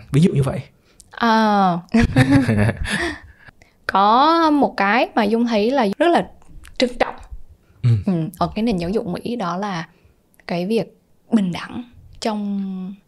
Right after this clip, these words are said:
Speaker 2: việc nêu ý kiến.
Speaker 1: Ừ.
Speaker 2: Ừ. Thì, um, cái trải nghiệm của em á là em thấy khi mà em ngồi với các bạn,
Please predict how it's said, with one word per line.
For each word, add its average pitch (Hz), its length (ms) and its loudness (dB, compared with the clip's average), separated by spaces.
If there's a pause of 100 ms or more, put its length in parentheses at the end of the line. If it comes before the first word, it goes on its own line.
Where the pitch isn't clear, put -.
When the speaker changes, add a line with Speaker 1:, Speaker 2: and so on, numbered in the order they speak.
(260)
Speaker 2:
việc 185 200 -2
nêu 208 240 -2
ý 233 100 -2
kiến. 233 320 -4 (560)
Speaker 1:
Ừ. 101 80 -2 (140)
Speaker 2:
Ừ. 214 60 -4 (580)
Thì, 202 340 2
um, 170 280 0 (400)
cái 339 140 2
trải - 100 0
nghiệm 247 240 0
của 220 140 -8
em 262 240 -2
á 320 100 -4
là 180 300 -4 (180)
em 240 200 0
thấy 233 560 -4
khi 269 140 -2
mà 226 160 0
em 214 260 -8
ngồi 175 560 -6
với 170 400 -8
các 269 120 -8
bạn, 254 260 -6